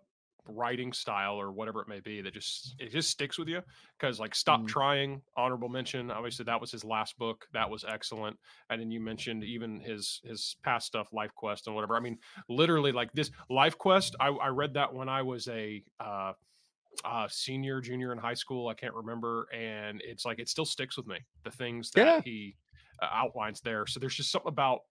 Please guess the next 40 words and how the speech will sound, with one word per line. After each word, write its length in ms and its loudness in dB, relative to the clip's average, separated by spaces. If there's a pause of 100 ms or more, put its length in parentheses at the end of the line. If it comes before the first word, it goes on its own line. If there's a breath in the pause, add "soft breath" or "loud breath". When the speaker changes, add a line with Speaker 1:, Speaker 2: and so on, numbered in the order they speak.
Speaker 1:
his 240 -4
style 600 0
and 180 -4
the 80 -2
way 220 -2
he 80 -8
writes 300 -4
and 80 -12
communicates 460 -10
in 100 -10
writing. 380 -4
And 100 -2
like 140 2
you 40 -4
said, 140 -6
he's 100 -6
only 200 0
getting 220 -6
better. 340 -6
So 180 -6
I'm 100 4
looking 200 0
forward 220 -4
to 60 -10
checking 280 -6
this 160 -8
one 100 -12
out. 120 -12 (640 loud breath)
Speaker 2:
Yeah, 260 12
guys. 380 10
Well, 100 6
hey, 240 8
look, 440 6
uh, 360 6 (420 soft breath)
it's 140 8
been 160 10
another 240 8
great 240 10
year, 200 4
Luke. 320 2